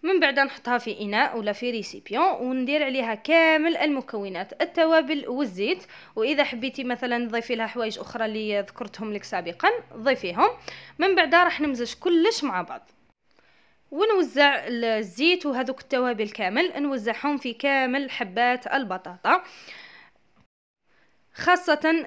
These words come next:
الزيت، يعني لازم البطاطا تاعنا كامل، آه، يقيسها الزيت، تتغطى كامل بالزيت باش تطيب لك مليح كيما البطاطا المقلية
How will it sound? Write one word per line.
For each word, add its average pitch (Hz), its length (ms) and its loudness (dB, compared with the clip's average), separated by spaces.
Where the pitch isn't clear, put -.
الزيت، 196 460 -2
يعني 196 280 -8
لازم 262 340 0
البطاطا 254 460 -4
تاعنا 294 380 2
كامل، 339 760 4
آه، 247 240 -2
يقيسها 240 460 -4
الزيت، 214 380 -4
تتغطى 247 540 -6
كامل 247 340 -2
بالزيت 220 420 -6
باش 320 280 -4
تطيب 247 280 -6
لك 214 160 -10
مليح 214 320 -6
كيما 240 300 -6
البطاطا 190 420 -8
المقلية 180 500 -4